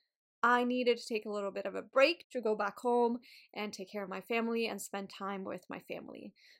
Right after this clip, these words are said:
But here we are. We are back,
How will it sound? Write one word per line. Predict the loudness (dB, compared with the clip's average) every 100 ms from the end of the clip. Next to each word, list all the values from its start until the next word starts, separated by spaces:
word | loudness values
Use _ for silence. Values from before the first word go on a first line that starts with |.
| _ -2
But | 0 0 -2 -6
here | -4
we | 0 4
are. | 4 4 2 -2 -10
We | -4
are | -2 -2
back, | 0 4 4 2